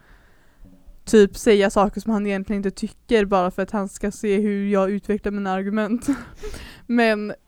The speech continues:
när det blir så med alla och att man bara är så här: "Okej, fast du lyssnar ju inte ens." Du tar ju, alltså, du, jag, det, jag har den här diskussionen för att lära dig någonting.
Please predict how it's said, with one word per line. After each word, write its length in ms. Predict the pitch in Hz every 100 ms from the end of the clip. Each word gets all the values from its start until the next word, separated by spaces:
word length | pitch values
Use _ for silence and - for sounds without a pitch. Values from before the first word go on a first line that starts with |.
| _
när 240 | 240 233 226
det 80 | 220
blir 380 | 208 254 254
så 360 | 262 - 220 208
med 280 | 208 190 185 -
alla 640 | 262 254 202 196 208 285 311 _
och 260 | 214 220
att 100 | 202
man 200 | 220 202
bara 400 | 208 233 202 202 277
är 120 | 214
så 120 | -
här: 100 | 190
"Okej, 220 | 190 214
fast 180 | 208 208
du 120 | 208
lyssnar 600 | 214 254 - - - 190
ju 100 | 233
inte 220 | 339 -
ens." 200 | 190 208
Du 140 | - 214
tar 120 | 240
ju, 120 | 214 233 -
alltså, 180 | - 214
du, 160 | 208 220
jag, 440 | 240 254 269 233
det, 100 | 233 - _ - - - _ _ - _ _ -
jag 200 | - 254 262
har 360 | 311 311 359
den 140 | 294 294
här 200 | 247 196
diskussionen 600 | 208 214 233 226 202 233
för 60 | 214
att 60 |
lära 580 | 214 233 254 202 185 247
dig 240 | 277 190
någonting. 580 | 190 180 190 208 170 220